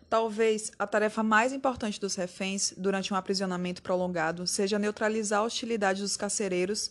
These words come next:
e então conquistá-los. Hum. Qualquer coisa que mostre os reféns como seres humanos individuais,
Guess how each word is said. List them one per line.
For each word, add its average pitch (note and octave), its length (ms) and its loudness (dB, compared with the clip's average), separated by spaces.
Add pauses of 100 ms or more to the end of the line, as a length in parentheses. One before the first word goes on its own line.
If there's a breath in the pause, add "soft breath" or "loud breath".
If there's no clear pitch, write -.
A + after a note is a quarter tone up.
e A3+ 80 0
então A3+ 420 -2
conquistá-los. E3+ 880 -4 (180)
Hum. D#4+ 380 -10 (560 loud breath)
Qualquer B3 420 2
coisa A#3+ 380 4
que C4 120 0
mostre G#3 480 2
os G3 120 -2
reféns F#3 460 -2
como G3 220 -4
seres G3 300 0
humanos G3 320 0
individuais, F#3 760 0